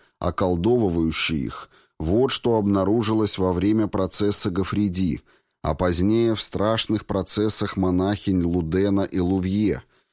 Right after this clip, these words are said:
в тех, с которыми нас познакомили Льяренте, Риччи и другие. В этих случаях прибегали к той же тактике, чтобы ослабить впечатление скандала,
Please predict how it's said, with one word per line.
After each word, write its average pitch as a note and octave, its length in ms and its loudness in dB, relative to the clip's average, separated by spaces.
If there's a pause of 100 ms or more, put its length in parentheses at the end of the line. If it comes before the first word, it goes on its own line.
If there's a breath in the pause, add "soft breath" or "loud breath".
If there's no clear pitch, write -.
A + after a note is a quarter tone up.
(140)
в - 120 -12
тех, C#3 400 0
с - 100 -4
которыми A2+ 580 0
нас A2+ 280 0
познакомили G#2 840 0
Льяренте, G2+ 1040 0
Риччи G2+ 500 -2
и E2+ 140 -2
другие. F2 640 -4 (480)
В D#2 160 -2
этих C3 320 0
случаях A#2 640 0
прибегали G#2 600 0
к - 120 -8
той A#2 240 0
же F#2+ 160 -2
тактике, A#2 600 -4
чтобы F#2+ 400 0
ослабить A#2+ 540 -2
впечатление A2 800 0
скандала, G2+ 760 -2